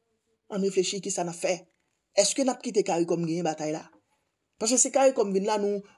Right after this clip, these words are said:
nou, nou gen pou pi piti dizan ankò. Si n wè konsèy prezidansyèl sa, e li menm ki enstale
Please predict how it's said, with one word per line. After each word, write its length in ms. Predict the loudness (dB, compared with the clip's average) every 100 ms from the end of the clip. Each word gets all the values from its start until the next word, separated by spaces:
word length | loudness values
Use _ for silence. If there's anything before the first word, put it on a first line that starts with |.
| -6
nou, 120 | -4
nou 520 | -4 -2 -2 0 -2
gen 120 | -4
pou 80 | -4
pi 100 | -6
piti 200 | -6 -4
dizan 400 | -4 -2 0 -2
ankò. 200 | -4 -8 -16 _ _ _ _
Si 140 | -2 2
n 100 | 4
wè 80 | 2
konsèy 260 | 0 0 2
prezidansyèl 500 | 2 2 -2 -2 0
sa, 120 | 0
e 40 |
li 80 | 0
menm 140 | -2
ki 140 | -4 -4
enstale 320 | -2 -2 -2